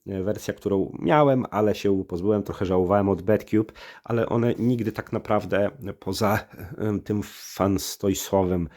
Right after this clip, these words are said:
nie były aż tak masterpiece'owe jak, em, te Transformersy, które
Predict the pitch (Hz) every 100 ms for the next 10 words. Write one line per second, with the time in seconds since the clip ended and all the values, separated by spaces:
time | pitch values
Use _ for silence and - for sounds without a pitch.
0 | - - - - - - 85 95 107 98
1 | - 117 117 - 113 - 107 - - -
2 | - 101 95 101 95 95 - 95 98 98
3 | 95 90 85 87 90 87 _ _ _ -
4 | 147 139 135 - 127 127 123 117 - 127